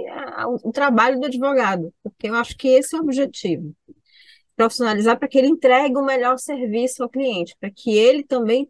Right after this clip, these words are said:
tenha e busque rendimentos, resultados, faturamento, enfim, esse é o objetivo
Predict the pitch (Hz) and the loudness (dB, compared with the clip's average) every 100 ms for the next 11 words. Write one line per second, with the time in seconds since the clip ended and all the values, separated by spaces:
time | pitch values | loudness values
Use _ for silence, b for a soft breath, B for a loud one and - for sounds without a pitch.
0 | - 247 269 302 285 214 240 269 - 254 | -2 2 2 2 0 2 2 2 0 -2
1 | 233 - 190 202 175 175 196 226 220 - | 0 -2 -4 -4 -4 -4 -2 -2 -4 -6
2 | 214 196 175 - 214 214 196 - 208 214 | -4 -4 -4 -2 2 2 -2 -8 -8 -6
3 | 196 202 247 - 427 - 226 202 269 - | -6 -4 -4 -4 -6 -6 -4 -2 -4 -4
4 | 370 330 302 359 - 247 202 202 | -6 -2 -2 -6 -2 0 0 -6